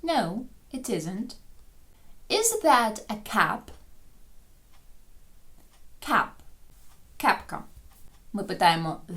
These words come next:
that. Про який предмет? Той, що ближче, чи той, що далі? Той, що далі. А той, що далі, то не кепка, то капелюх.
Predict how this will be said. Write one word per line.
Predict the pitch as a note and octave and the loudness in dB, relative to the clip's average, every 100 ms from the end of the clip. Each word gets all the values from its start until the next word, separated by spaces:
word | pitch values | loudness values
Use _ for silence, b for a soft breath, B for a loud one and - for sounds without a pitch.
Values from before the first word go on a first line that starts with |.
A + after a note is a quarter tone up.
| D#3+ | 0
that. | B3 C#4 F#3+ D3 - - - - | 4 4 2 -2 -6 -18 -20 -14
Про | - F3+ | -4 -2
який | D#3 - | -2 -4
предмет? | D#3+ A#3 C4 E4 - | -4 0 0 0 -2
Той, | E3+ D#3+ | -2 -2
що | - | -4
ближче, | D3+ - - - F4+ | -6 -6 -6 -6 -8
чи | - - | -8 -6
той, | D3+ | -6
що | D3+ - | -6 -6
далі? | - C#3 D3 G#3+ - - - - - - - - - - - - - - | -2 0 0 -6 -8 -18 -20 -20 -20 -20 -20 -20 -20 -20 -20 -20 -20 -20
Той, | - - | -16 -14
що | - A3+ | -8 2
далі. | F#4 A#3+ D#3+ - | 6 6 4 -2
А | - | -12
той, | - E3 | -10 -8
що | G4 D#4+ | -4 2
далі, | A3+ B3+ D#4+ - | 2 2 0 -6
то | - D#3 F#3 | -2 0 2
не | G3+ | 0
кепка, | G3+ - C#3+ - - | -6 -4 -4 -4 -12
то | - C#3+ | -8 -8
капелюх. | C#3+ C#3 - B3+ - - | -6 -8 -4 -2 -4 -8